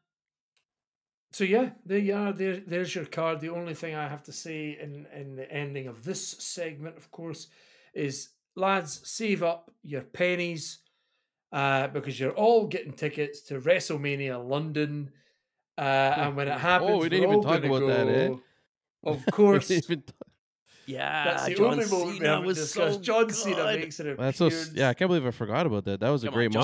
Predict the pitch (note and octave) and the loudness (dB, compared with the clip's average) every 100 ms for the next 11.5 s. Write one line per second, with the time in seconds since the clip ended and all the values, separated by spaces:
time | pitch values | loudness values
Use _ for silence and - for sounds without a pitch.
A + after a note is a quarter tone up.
0 | - - - - C3+ C3+ B2+ A#2 B2 B3 | 4 4 4 2 2 0 0 2 2 2
1 | - D3+ B2 - D#3 G3 - - A#2+ C3+ | 2 2 2 0 0 -4 -6 -8 -4 -2
2 | C3+ B2+ F3 - - C3 - A2 - G2+ | -4 -6 -8 -12 -12 -14 -10 -12 -12 -16
3 | E3+ - A3+ - D#3 - F3+ C#3 C#3+ B2 | -16 -10 -8 -6 -4 0 0 0 2 4
4 | D#3 - - B2+ D#3 F3+ C3+ A2+ G2+ A#2 | 4 0 -4 2 2 2 0 0 2 4
5 | D#3+ A2+ F#2+ - D#3 D#3 - A#2+ C#3 C#3 | 6 4 2 0 -2 -4 0 2 2 2
6 | D#3 D3+ D3+ - _ _ _ _ - D3 | -2 -2 -4 -8 _ _ _ _ -4 -4
7 | E3+ D3+ F#3+ F3+ A3 F3 G3+ A#2 - D#3+ | -4 -2 -2 0 -2 0 0 0 4 4
8 | - F3+ B2+ C#3 G3 E3+ C#3 B2 A#2 A2+ | 4 0 4 4 4 6 6 6 6 4
9 | B2 C3+ B2 C#3+ C3 C#3+ C3 A2 G#2+ C3+ | 0 -4 -2 0 2 2 2 0 2 0
10 | E3 A#2 G2 G2 A2+ A2+ G2+ G#3 - - | 2 0 0 -2 -4 -2 0 0 0 2
11 | C4+ G#3 G#2+ C#3 E3 | 2 2 0 -4 -6